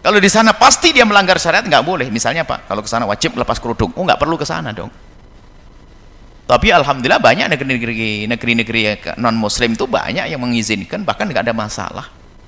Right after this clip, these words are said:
semacam itu. Jadi boleh. Nah, kalau tujuannya adalah memang semacam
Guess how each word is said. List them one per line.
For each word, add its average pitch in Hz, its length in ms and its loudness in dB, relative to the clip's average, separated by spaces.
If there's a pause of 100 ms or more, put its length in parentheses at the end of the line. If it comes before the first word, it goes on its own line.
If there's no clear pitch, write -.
(640)
semacam 104 400 -8
itu. 76 240 -10
Jadi 120 180 -2
boleh. - 260 -10 (1080)
Nah, 90 160 -4
kalau 113 240 4
tujuannya 180 480 0
adalah 117 340 -2
memang 113 300 0
semacam 185 320 0